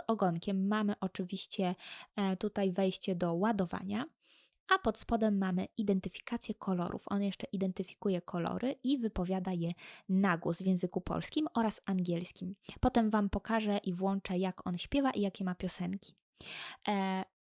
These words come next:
ten króliczek dodatkowo rozpoznaje kolory.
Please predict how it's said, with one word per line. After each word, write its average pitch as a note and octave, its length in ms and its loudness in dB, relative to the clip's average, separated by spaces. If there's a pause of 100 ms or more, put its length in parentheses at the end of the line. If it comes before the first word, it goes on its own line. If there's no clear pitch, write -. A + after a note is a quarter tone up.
(220)
ten E4+ 220 4
króliczek A#3 640 0 (200)
dodatkowo G#3 840 2
rozpoznaje G3+ 800 2
kolory. F#3 640 2